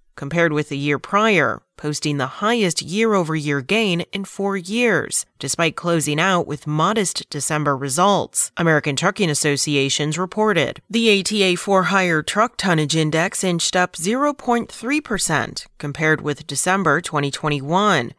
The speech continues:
and was up zero point four percent compared with November, the Federation reported yesterday.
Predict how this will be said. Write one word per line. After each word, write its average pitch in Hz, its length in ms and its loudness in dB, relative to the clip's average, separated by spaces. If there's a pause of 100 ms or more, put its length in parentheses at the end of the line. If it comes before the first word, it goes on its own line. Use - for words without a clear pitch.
(100)
and 143 140 -8
was 139 180 -2
up 165 440 2
zero 160 300 2
point 151 340 -2
four 233 240 0
percent 156 480 -2
compared 170 360 -2
with 139 220 -6
November, 151 720 0 (160)
the 208 80 -4
Federation 156 720 0
reported 147 560 -6
yesterday. 151 760 -2